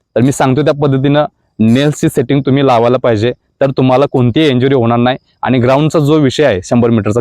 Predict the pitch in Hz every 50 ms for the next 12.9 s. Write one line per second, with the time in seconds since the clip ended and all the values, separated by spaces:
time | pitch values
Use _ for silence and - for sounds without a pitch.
0 | - - 156 160 170 - - 175 170 - - 151 170 160 - _ - - - 160
1 | 143 - 165 156 151 - 160 156 - 147 143 135 127 127 120 - 123 - _ -
2 | 135 135 - _ _ _ _ - 95 107 139 151 143 - 156 131 - 156 147 -
3 | 139 123 113 120 113 123 - 143 123 - 110 110 113 104 101 101 110 127 - _
4 | _ - 117 107 - 135 127 120 107 113 113 120 131 - - 123 110 113 113 117
5 | 113 - 127 117 107 92 90 82 - _ _ _ _ _ - 113 - 139 117 135
6 | 117 98 - 101 92 87 - _ _ _ _ - - - 151 131 139 160 170 156
7 | - _ _ _ _ - 113 127 147 165 180 196 180 - - 170 156 160 165 165
8 | - - - 160 139 143 147 151 135 147 147 147 143 131 - 156 123 120 127 139
9 | - _ _ _ _ _ _ - 151 147 156 151 139 135 143 170 175 165 165 147
10 | 139 151 170 170 170 170 165 160 - - 170 170 160 - _ - 127 120 123 147
11 | - 110 131 147 156 - 160 160 160 143 - 160 143 - - 175 170 175 - -
12 | _ _ _ _ - 143 147 151 143 160 156 175 160 143 160 165 170